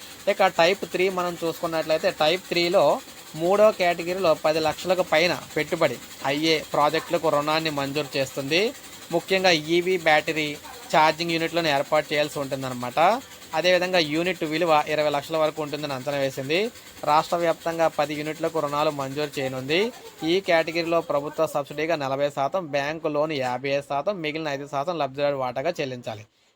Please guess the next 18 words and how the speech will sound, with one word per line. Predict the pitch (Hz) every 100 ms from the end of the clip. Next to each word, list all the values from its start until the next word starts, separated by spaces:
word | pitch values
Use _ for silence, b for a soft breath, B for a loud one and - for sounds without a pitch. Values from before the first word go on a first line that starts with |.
| -
ఇక | 208
తీవ్రమైన | 196 175 170 180 180
పోటీ | 175 156 151 160
అయితే | 143 165
ఉంది. | 139 117 113 -
కూటమి | 156 165 175
ప్రభుత్వం | 170 160 165 156
ఇప్పటికే | - 151 151
బీసీ | 151 139 143 160
కార్పొరేషన్ | 156 147 139 151 151
ఆధ్వర్యంలో | 139 127 139 147 151
స్వయం | - 143
ఉపాధి | 143 143 143
ప్రాజెక్టులు | 143 135 135 139 139
పెట్టేందుకు | 127 127 - 135 147 135
అయితే | 123 151 202 - _ _ -
రుణాలు | 139 143 151
మంజూరు | 139 135 143